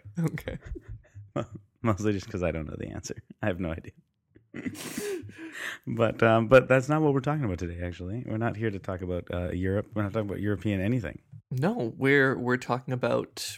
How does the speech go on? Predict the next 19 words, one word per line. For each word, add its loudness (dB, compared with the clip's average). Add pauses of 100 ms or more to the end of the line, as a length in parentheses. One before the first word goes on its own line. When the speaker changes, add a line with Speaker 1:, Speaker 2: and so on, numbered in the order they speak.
Speaker 1:
really 0
the, -4
the -2
downfall 4
of -6
the -4
United -2
States -2
and -10
how -4
terrible 2
it 0
is -4
to, -2
uh, -4 (500)
to -4
live 2
or 0
experience -6